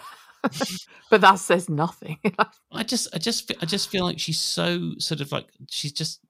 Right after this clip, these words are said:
Speaker 2: part of this kind of very sort of homogenous Middle England culture that's got
Speaker 1: Mm.
Speaker 2: no sort of desire to look outward. And, uh, by the way, that's not me. I'm not trying to, I'm not trying to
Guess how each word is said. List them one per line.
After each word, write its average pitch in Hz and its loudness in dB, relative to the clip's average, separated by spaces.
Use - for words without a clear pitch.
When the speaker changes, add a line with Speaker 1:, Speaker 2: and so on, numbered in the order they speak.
Speaker 2:
part 151 -2
of - -14
this 135 -4
kind 131 -4
of 117 -6
very 127 -2
sort 123 -6
of - -18
homogenous 110 -2
Middle 139 -2
England 107 -4
culture 92 -8
that's 143 -4
got 147 -2
Speaker 1:
Mm. 139 -4
Speaker 2:
no 127 -2
sort - -6
of 113 -6
desire 110 0
to - -8
look 101 -4
outward. - -6
And, 156 4
uh, 175 4
by 185 0
the 156 0
way, 139 0
that's 147 -4
not - -6
me. 147 -6
I'm 127 -4
not - -4
trying 123 -2
to, 117 -10
I'm 123 -6
not - -8
trying 131 -6
to 117 -4